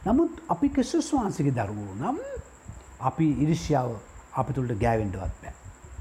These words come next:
ඊර්ෂ්‍යාවෙන් එළියට එන්න ඕනේ. ඉරිදා දවස්වල මොකද කරන්නේ? සම්මාදම තබලා යන්නලු. ගීලා සමගි කිරීමේ කරලා එන්නලු.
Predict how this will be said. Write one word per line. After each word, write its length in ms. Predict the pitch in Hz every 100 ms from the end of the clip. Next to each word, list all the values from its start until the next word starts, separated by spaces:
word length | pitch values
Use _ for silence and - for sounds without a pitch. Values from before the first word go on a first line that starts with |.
| - - - -
ඊර්ෂ්‍යාවෙන් 580 | 180 185 - 180 156 143
එළියට 300 | 135 143 139
එන්න 240 | 123 101 92
ඕනේ. 280 | 76 - - - - - - - - - -
ඉරිදා 360 | 147 156 151 135
දවස්වල 460 | 139 180 202 226
මොකද 300 | 190 170 156
කරන්නේ? 380 | 175 254 269 151
සම්මාදම 800 | - 160 196 208 214 226 226 202
තබලා 460 | 202 196 214 214
යන්නලු. 300 | 220 233 175 127 - - - - - 117
ගීලා 320 | 165 220 233 - - - - - -
සමගි 360 | - 180 214 214
කිරීමේ 340 | - 233 220
කරලා 360 | 214 208 214 208
එන්නලු. 200 | 190